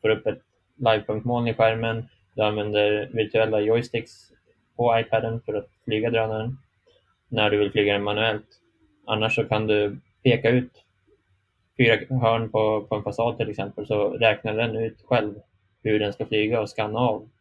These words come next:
den här byggnaden. Vilket går till, tar det lite till nästa steg med det här med att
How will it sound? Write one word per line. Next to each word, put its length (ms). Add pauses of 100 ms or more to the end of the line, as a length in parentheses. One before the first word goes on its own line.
den 120
här 260 (280)
byggnaden. 420 (1500)
Vilket 300 (320)
går 360
till, 460 (500)
tar 240
det 200
lite 340
till 120
nästa 260
steg 300
med 140
det 60
här 100
med 260
att 220